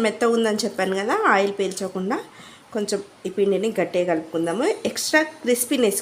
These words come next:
కోసము ఒక పావు టీ గ్లాస్ వరకు బియ్యం పిండి, పొడి పిండి అండి ఇది. అలాగే కొత్తిమీర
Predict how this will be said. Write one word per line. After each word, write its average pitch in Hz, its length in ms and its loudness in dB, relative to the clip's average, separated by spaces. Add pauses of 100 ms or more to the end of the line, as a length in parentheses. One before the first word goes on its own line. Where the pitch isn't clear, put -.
కోసము 175 340 0 (2250)
ఒక 196 180 -4 (680)
పావు 214 280 8
టీ 196 160 2
గ్లాస్ 190 300 0
వరకు 165 280 -4 (760)
బియ్యం 233 320 2
పిండి, 170 240 -2 (420)
పొడి 202 240 2
పిండి 175 280 -2 (100)
అండి 175 240 0
ఇది. 311 120 -4 (1400)
అలాగే 185 380 4 (1600)
కొత్తిమీర 208 460 0